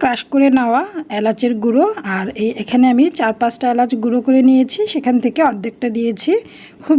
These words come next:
বেশি দিতে যাবেন না, তাহলে আবার চায়ের যে ফ্লেভার সেটা নষ্ট হয়ে যাবে। দিয়ে দিলাম তিনটার মতো লবঙ্গ। সব মশলা দেওয়ার পর এই পানিটাকে আমি দশ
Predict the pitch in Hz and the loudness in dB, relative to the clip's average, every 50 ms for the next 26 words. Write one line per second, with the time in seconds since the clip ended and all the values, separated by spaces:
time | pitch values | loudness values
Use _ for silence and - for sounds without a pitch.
0 | 262 294 277 269 - 302 247 285 277 277 277 247 269 262 247 247 254 269 339 427 | 4 4 2 2 0 2 2 2 2 2 2 0 0 0 2 2 2 2 2 0
1 | - - 226 214 220 220 220 208 226 226 226 - 247 226 226 220 196 220 233 - | -4 -6 -4 -2 0 0 0 0 0 -2 -2 -2 -2 0 0 0 0 -2 -2 -2
2 | - 269 247 214 196 254 359 381 - 285 220 233 220 220 226 247 - - 262 240 | -2 -4 -4 -2 -2 -2 -2 -2 -4 -6 -6 -6 -6 -6 -6 -8 -6 -4 -4 -2
3 | 247 247 240 233 240 226 233 294 403 427 - - - - - - - _ - 233 | 0 -2 0 0 0 0 0 0 -2 -2 -6 -14 -20 -20 -20 -20 -20 _ -6 -2
4 | 208 247 247 233 226 254 247 285 349 427 453 - - 285 233 226 - 254 240 240 | 2 2 4 4 4 2 2 2 2 0 -4 -4 -2 -2 -2 0 0 -2 -2 -2
5 | 240 226 254 240 233 226 214 208 226 233 240 247 226 277 339 427 453 - - _ | -2 -4 -4 -2 0 0 0 0 0 0 -2 0 0 0 0 -2 -2 -6 -14 _
6 | _ _ - - - - _ _ _ - - - - 254 240 - - 254 254 247 | _ _ -20 -20 -20 -20 _ _ _ -20 -10 -4 -4 -4 -4 -2 -2 -2 0 0
7 | - 240 277 285 269 226 247 240 247 254 247 254 269 294 381 339 254 226 - 220 | 0 0 0 0 0 0 0 2 2 0 0 -2 -4 -4 -4 -4 -4 -6 -6 -4
8 | 220 226 220 - 247 240 - 262 247 240 262 349 381 285 240 220 - | -4 -4 -2 -4 -4 -2 0 0 2 4 2 2 2 0 -2 -4 -4